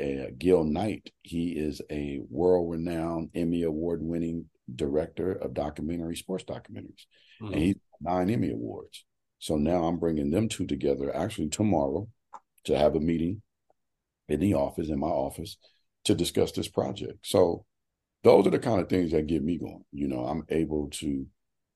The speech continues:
Speaker 1: use my resources to do projects that are of interest to me and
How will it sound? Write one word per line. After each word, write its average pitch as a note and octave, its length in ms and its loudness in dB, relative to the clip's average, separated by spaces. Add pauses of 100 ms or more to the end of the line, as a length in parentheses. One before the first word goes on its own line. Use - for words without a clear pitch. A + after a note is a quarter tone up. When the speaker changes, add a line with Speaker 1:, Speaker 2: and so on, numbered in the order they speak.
(380)
Speaker 1:
use E2+ 280 2
my E2 100 0
resources D2+ 680 -4
to C2+ 100 -8
do C#2 140 -6
projects C2 580 -6
that B1 320 -10
are C2 160 -6
of A2 120 -10
interest B1+ 360 -10
to B1 80 -8
me D2+ 200 -2
and C2 200 -8